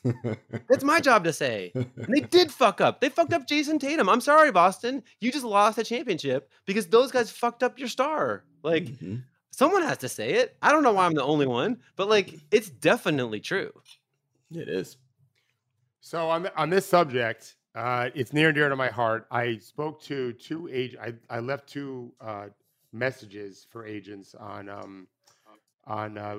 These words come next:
Speaker 3: uh, WhatsApp, on voice message, uh, w-,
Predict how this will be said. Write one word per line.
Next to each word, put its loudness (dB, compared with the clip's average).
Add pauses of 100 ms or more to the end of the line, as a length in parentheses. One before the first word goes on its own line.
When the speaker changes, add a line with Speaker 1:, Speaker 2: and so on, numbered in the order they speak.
(140)
Speaker 3:
uh, -8
WhatsApp, -6 (320)
on -10
voice -4
message, -10 (680)
uh, 0 (240)
w-, -18